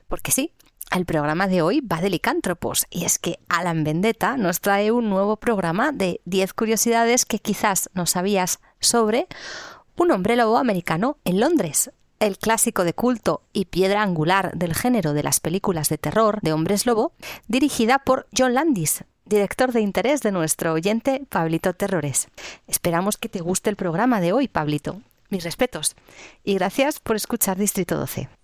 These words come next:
Pero antes de comenzar, tengo una pregunta para vosotros, oyentes que nos escucháis programa tras programa, pero que aún no os habéis suscrito a nuestro canal. Y bueno,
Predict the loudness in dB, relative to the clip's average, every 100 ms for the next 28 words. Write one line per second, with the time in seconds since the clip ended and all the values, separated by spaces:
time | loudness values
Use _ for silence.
0 | _ _ -16 -4 -2 0 0 -2 0 0
1 | 0 0 0 0 -2 -10 -16 -14 -14 -12
2 | -4 0 0 0 0 0 0 0 0 0
3 | 0 -2 -2 -4 -4 -6 _ _ -4 0
4 | 0 0 0 0 0 0 -2 -4 0 2
5 | 2 -2 -8 -6 -2 0 0 -2 -6 _
6 | -2 -2 -2 -2 0 0 -2 -4 -6 -6
7 | -4 -2 -2 0 0 2 2 2 0 -2
8 | -2 0 2 0 -2 -4 -2 -2 -2 -8
9 | _ -20 -20 -20 -20 _ _ -4 -2 -2